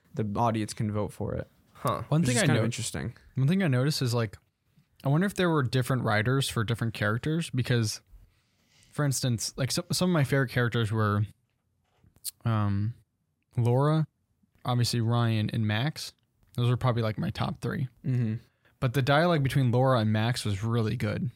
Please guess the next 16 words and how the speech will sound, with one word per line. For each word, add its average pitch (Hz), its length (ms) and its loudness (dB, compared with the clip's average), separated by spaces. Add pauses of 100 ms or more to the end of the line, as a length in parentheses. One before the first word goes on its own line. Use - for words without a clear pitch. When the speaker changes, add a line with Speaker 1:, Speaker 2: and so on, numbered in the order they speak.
(220)
Speaker 3:
It 139 60 -2
was, 104 140 -2
like, 110 100 -2
Speaker 2:
Mm-hmm. 127 260 0
Speaker 3:
really 135 200 4
funny, 117 580 0 (220)
like, 107 120 -6
realistic, 113 720 0
like, 110 160 -4
the 110 80 -2
way 113 120 2
they 107 100 0
talk 107 240 0
to 135 100 -2
each 127 120 -2
other. 151 240 0